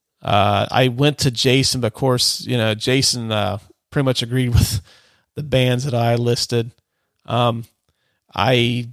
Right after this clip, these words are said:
did, uh, ask a friend of mine, uh, Eric. Eric is, uh, a friend of mine who used to be a local D J for, uh,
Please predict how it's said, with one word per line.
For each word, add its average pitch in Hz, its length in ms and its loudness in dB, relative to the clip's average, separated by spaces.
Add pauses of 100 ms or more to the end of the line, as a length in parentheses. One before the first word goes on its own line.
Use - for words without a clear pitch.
did, 196 440 2
uh, 131 320 4
ask 135 440 2
a 120 160 4
friend 160 340 2
of 139 60 0
mine, 127 480 2
uh, 110 300 -2 (120)
Eric. 151 400 2
Eric 202 400 -2
is, 139 480 -4
uh, 120 440 -4
a - 60 -20
friend 160 220 -4
of 143 60 -6
mine 135 320 -4 (480)
who 131 100 -8
used 156 300 -2
to 160 80 -2
be 143 240 2
a 131 220 0
local 143 500 0
D 135 260 -2
J 101 400 -4
for, 113 540 -4
uh, 101 440 -2